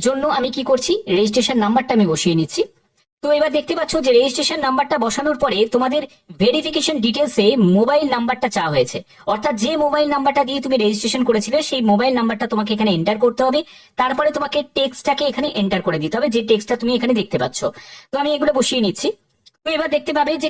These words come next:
ক্যান্ডিডেট অ্যাপ্লিকেশন ফর্ম, তো সেখানে তোমরা সবকটা কিন্তু রাইট চিহ্ন তোমরা দেখতে পাচ্ছ, যে এখানে তোমাদের রেজিস্ট্রেশন ডিটেলস, অ্যাপ্লিকেশন ফর্ম,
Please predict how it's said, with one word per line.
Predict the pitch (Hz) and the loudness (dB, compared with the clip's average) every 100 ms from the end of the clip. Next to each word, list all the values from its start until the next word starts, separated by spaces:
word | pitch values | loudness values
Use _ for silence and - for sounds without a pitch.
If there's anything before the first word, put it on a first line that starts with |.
| - | -2
ক্যান্ডিডেট | 262 254 285 320 - - | -2 0 -2 -4 -6 -8
অ্যাপ্লিকেশন | 220 254 269 254 277 - | -6 -4 -2 -2 -2 -2
ফর্ম, | 196 127 - _ _ - | -4 -4 -14 _ _ -6
তো | - - | -4 -2
সেখানে | 302 339 320 302 | -2 -2 -2 -2
তোমরা | 302 302 - | -4 -2 -4
সবকটা | 294 - 302 302 | -6 -6 -6 -4
কিন্তু | 294 285 | -2 0
রাইট | 247 247 - | 0 0 -2
চিহ্ন | 285 277 | -2 -2
তোমরা | 269 247 | 0 0
দেখতে | 220 240 | 0 -2
পাচ্ছ, | 247 - 240 | -4 -2 0
যে | 226 | 2
এখানে | 226 233 226 | 2 2 0
তোমাদের | 233 233 220 - 175 | 2 2 0 0 2
রেজিস্ট্রেশন | 208 220 262 - 233 196 | 4 2 2 0 2 2
ডিটেলস, | 196 214 208 - _ _ 190 | 2 2 2 -2 _ _ -6
অ্যাপ্লিকেশন | 208 254 254 247 262 226 | -2 -2 0 -2 -2 -2
ফর্ম, | 214 220 | 0 0